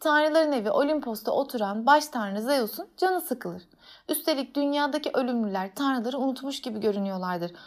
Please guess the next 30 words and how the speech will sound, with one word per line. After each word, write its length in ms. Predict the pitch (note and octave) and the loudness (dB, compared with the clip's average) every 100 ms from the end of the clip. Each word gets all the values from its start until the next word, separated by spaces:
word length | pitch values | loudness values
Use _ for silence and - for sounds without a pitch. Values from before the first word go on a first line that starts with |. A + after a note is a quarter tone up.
| - | -2
Onlara 440 | - D#4 C#4 B3+ A3 | 4 6 6 2 2
dua 280 | A3 G3+ | 4 4
etmiyor, 440 | G#3 G#3 F#3 F3 F3+ | 2 -2 -6 -8 -4
onlar 280 | - C4 A#3+ | 0 4 4
için 200 | A3+ A3 | 2 -2
kurban 400 | - G#3 G#3 A#3 | -4 -2 0 0
adamıyorlardır. 800 | A3+ G#3+ A#3+ A3 F3+ F3+ E3+ F#3 - _ - - - - | 0 0 2 0 0 -4 -4 -10 -14 _ -20 -20 -16 -2
Zeus 380 | D#4+ D#4+ F4 E4+ - | 2 2 0 -6 4
oğlu 300 | A#3 C4 C#4+ | 6 6 4
haberci 520 | B3+ A#3+ B3+ C4 C#4+ | 0 2 2 2 -2
tanrı 280 | C#4+ A#3 G3 | -6 -4 -4
Hermes'i 520 | G#3+ C#4 A#3 A3+ - | 0 0 0 -2 -2
yanına 300 | B3+ A3+ G#3+ | 0 2 0
çağırır. 480 | G#3+ G3 F#3+ F#3+ - _ _ | -2 -6 -6 -8 -12 _ _
"Oğlum, 320 | B3+ B3 G3 F#3 - - _ | 6 6 4 -4 -16 -20 _
bu 140 | F4+ F#4 | 4 4
dik 180 | F#4+ | 4
kafalı 400 | - G4 B3+ A3 | 2 2 4 2
dünyalılar 600 | A3 C4 B3 G3+ F#3 G#3+ - - - | 2 4 2 2 0 -2 -2 -12 -4
bizleri 300 | B3+ A3+ D#4+ | 0 0 0
unutmuşa 480 | A4 G4+ F#4+ G4 G4 | -2 -6 -2 2 4
benziyorlar. 540 | A#3+ G3+ F3+ F3 F3 F3+ - - D4+ | 4 2 0 -4 -6 -12 -20 -6 0
Bizim 220 | D4+ G4+ | 2 0
için 160 | F4+ | 0
zaten 420 | C4 D4+ E4+ D4+ - | 2 4 6 4 2
kurban 360 | C4 C4 C#4+ | 2 4 4
filan 280 | C4 C4 D#4 | 2 2 4
da 80 | D4 | 2
kesmez 380 | A#3 - B3 A#3 | -2 -2 0 2
oldular. 340 | F3+ F3 | 0 -2